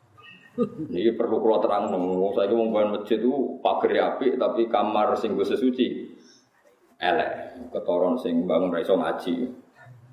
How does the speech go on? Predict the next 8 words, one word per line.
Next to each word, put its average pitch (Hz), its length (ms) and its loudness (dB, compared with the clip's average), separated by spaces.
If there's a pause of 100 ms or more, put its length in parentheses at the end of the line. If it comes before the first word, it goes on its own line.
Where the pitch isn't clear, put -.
(3250)
Ini 180 160 4
penting - 320 0
kula 127 160 4
terangno. 117 560 -2
Dadi 117 240 4
wong 135 480 2
niku - 640 -4 (320)
kudu 131 220 0